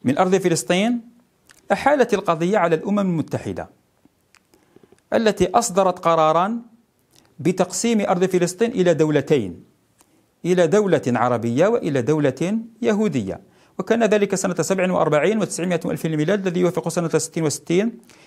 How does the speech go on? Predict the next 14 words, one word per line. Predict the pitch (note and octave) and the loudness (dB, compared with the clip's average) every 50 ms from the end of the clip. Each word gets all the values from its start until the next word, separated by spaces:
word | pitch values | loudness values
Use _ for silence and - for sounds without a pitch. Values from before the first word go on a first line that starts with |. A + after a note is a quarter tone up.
| _ _ - | _ _ -8
وثلاثمائة | C#3+ C#3 - E3+ G3 G#3 G#3 G3+ F3+ F#3 - D3 - D#3 | -4 -2 0 2 0 0 0 0 -2 -2 -2 -4 -4 -4
وألف | D3 - - F#3+ F#3 - | -4 -2 -2 -2 -2 -2
للهجرة. | F3+ D3+ C3 G#2+ G#2+ G2 F2+ F2 - - - _ _ _ _ _ _ _ _ _ _ _ _ _ _ _ _ _ _ _ _ _ _ _ _ _ _ _ _ _ _ _ _ _ _ _ _ _ _ _ _ _ - _ _ _ _ _ _ _ _ _ _ - | 0 0 -2 -2 -4 -8 -8 -10 -12 -14 -20 _ _ _ _ _ _ _ _ _ _ _ _ _ _ _ _ _ _ _ _ _ _ _ _ _ _ _ _ _ _ _ _ _ _ _ _ _ _ _ _ _ -20 _ _ _ _ _ _ _ _ _ _ -2
ولا | C#4 B3+ | 0 2
شك | A#3+ B3 C#4 C4 A#3+ | 2 2 0 0 2
أن | A3+ A3 G#3 | 2 2 2
هذا | G3+ F#3+ F#3 | 2 2 2
التقسيم | F3+ F#3 F#3 - - - - F#3 G3 G#3+ A#3 B3 B3+ B3 - - _ _ _ _ _ _ _ _ _ _ _ _ _ _ _ _ _ | 0 -2 -4 -4 -4 -2 0 2 2 2 2 2 0 -2 -4 -12 _ _ _ _ _ _ _ _ _ _ _ _ _ _ _ _ _
تقسيم | - - - - - - B3+ C4+ B3+ A#2 G3+ G3 | -4 -4 -4 -2 -2 0 2 2 2 2 2 2
مثل | G#3+ - - A#3 | 0 0 0 0
التقسيم | G#3 G#3 - F3+ - - - A#3 A3 A3 | -2 0 -2 -4 -4 -2 -2 0 2 2
الأول | G#3+ - F#3+ E3+ D3 A#2 A2+ G#2 F#2 F2 - - _ _ _ _ _ _ _ _ _ _ _ _ - C#3+ | 2 2 2 2 4 2 2 0 -2 -4 -10 -16 _ _ _ _ _ _ _ _ _ _ _ _ -12 -8
استنكره | - - - F3 D#3+ D3 - A3+ A3+ A3 F3+ F3 | -6 -2 0 0 0 0 2 2 2 2 2 2
العلماء، | E3 D3 D#3+ D#3 D3+ D3+ D#3+ E3+ F#3+ A3 A#3+ A#3+ | 0 2 2 2 2 2 2 0 0 -2 -4 -8